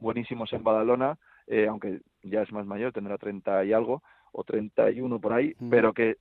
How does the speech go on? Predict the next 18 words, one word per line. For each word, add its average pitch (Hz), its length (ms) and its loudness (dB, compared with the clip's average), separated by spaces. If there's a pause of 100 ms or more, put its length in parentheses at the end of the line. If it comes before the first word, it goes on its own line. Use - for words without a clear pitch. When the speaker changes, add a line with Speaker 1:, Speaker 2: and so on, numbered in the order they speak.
(160)
Speaker 1:
que 104 400 0
había 104 220 -4
estado 127 160 0
muchos 127 260 -10
años 120 240 -8
en, 113 200 -6
en 110 160 -8
la 107 100 -2
lep, 147 260 0
incluso 120 440 -6
subió - 420 -6
con, 117 380 -4
con 110 180 -6
el, 104 400 -10
con, 101 380 0 (160)
bueno, 107 180 -6
con 92 160 -14
el 85 180 -14